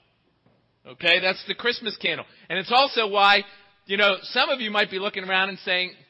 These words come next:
"Where's the nativity scene? And why is it kind of, like, still a little bare here?" Because we're kind of still set up for Advent, but not quite for Christmas, but kind of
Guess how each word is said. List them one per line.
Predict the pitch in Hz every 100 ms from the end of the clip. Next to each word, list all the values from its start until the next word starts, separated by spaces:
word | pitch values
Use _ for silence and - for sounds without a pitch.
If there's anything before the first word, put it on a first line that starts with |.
| _ _ _
"Where's | - 220 370 370
the | 381
nativity | 381 392 349 330 349 294
scene? | - 180 123 - _ _ _ _ _ _ _ _ _ _ _ _ _
And | 175 202
why | 214 302 349
is | -
it | 240 - _ -
kind | - 247 277
of, | 226 175
like, | 190 190 -
still | - - 226 240
a | 233
little | 214 170 -
bare | 165 196 285 330
here?" | 233 139 113 - _ _ _ _ _ _ _ _ _ _ _ _ _ _ _ _ _ _ _ _ _
Because | 156 175 180 151 151
we're | 156
kind | - - 214 240
of | 220
still | - - 190 196 202
set | - 175
up | 170 - -
for | 147 139 147
Advent, | 170 160 143 139
but | 135 - _
not | 143 151 -
quite | 170 156 151
for | 139
Christmas, | - 160 - 156 -
but | 170
kind | - 240
of | 240